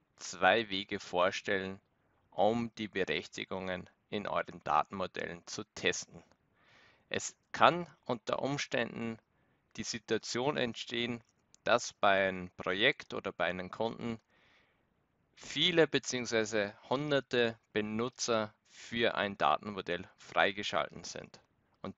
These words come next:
diese auch unterschiedliche Berechtigungen besitzen. Da kann es praktischerweise bei über fünfhundert Mitarbeitern zu Rückfragen kommen, weshalb sie keine Daten,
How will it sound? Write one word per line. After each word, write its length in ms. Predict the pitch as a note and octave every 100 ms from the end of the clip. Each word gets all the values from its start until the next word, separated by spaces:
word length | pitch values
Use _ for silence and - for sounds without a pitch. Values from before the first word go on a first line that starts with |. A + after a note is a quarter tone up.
| -
diese 340 | C#3 D3 B2+
auch 380 | F2 G#2+ A#2+ - -
unterschiedliche 840 | C3 - C3+ - B2 A2 A2 G#2+
Berechtigungen 840 | G2 F#2+ D#2+ - - G2 F#2+ F2 -
besitzen. 640 | F2 - F2+ - - - _ _ _
Da 120 | G#2
kann 360 | - - C3+ D#3
es 260 | D3 - - _ -
praktischerweise 1160 | - C#3+ - C3+ - A2+ G2+ G2 G2 G#2+ G#2 - _ _ _ _
bei 160 | A2 G2
über 400 | A#2+ A2+ G#2 F#2+ _ _ _ _ _ -
fünfhundert 460 | D3 D#3+ D3 A#2+
Mitarbeitern 880 | - B2+ - A2+ A2 G#2+ - A2 G#2 - _ _ _ _ _ _ _ _ _
zu 220 | - G#2
Rückfragen 640 | G2+ D3+ - - C3 A#2+ A2
kommen, 360 | A2 A2 A2+ -
weshalb 480 | G#2+ G#2+ - G2+ A2+
sie 320 | - A#2+ G#2 - _
keine 300 | - G2+ F#2+
Daten, 680 | - - B1 - - C3